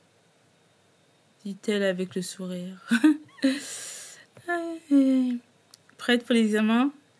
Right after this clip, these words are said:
Si on veut, j'avais oublié qu'il avait <clears throat> lieu aujourd'hui. J'ai passé la nuit à réviser. Moi aussi, j'avais oublié, c'était la <laughs> chose importante dont je devais me souvenir.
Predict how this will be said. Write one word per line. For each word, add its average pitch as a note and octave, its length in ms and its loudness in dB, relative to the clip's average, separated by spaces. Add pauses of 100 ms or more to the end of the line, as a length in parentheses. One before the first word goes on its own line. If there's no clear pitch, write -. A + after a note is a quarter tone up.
(300)
Si - 340 -2
on A#3 160 6
veut, A3 360 2
j'avais A3 320 2
oublié A3+ 580 2 (1040)
qu'il A#3 220 0
avait B3 520 4 (180)
<clears throat> - 180 -10
lieu C4+ 580 8
aujourd'hui. B3 520 4 (280)
J'ai A#3 200 4
passé A#3 340 2
la A3 200 8
nuit B3 300 6 (360)
à A3+ 80 2
réviser. G#3+ 480 0 (1500)
Moi A3+ 220 4
aussi, B3 280 0
j'avais A3+ 180 8
oublié, A3+ 380 4
c'était A3+ 340 2
la A3 140 4
<laughs> - 20 -2
chose C#4 560 2
importante A#3 600 2
dont A#3+ 200 4
je A3 140 2
devais A3 400 2
me G#3 180 2
souvenir. G#3+ 420 0